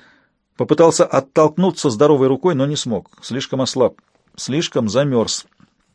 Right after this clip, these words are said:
Он смотрел, как его дыхание вздымает с пола белую пыль.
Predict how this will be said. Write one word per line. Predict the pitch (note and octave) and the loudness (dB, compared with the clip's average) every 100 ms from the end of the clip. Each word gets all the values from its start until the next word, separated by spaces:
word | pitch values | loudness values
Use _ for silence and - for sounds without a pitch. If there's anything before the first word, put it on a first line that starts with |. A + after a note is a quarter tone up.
| _ _ _ - | _ _ _ -4
Он | B2+ D3+ | 0 0
смотрел, | C#3 C3+ D3 D#3+ | 0 2 4 4
как | C3 A2 | 2 -2
его | B2 | -2
дыхание | B2+ C3+ D3 C#3 A#2+ | 0 0 0 2 0
вздымает | G2 F#2+ C#3+ C#3 A#2 | -2 -2 0 2 0
с | - | -2
пола | - E3 F3 A#2 | -4 0 2 2
белую | B2+ C#3+ C3+ | 0 0 -2
пыль. | - B2 F2 | -4 -6 -8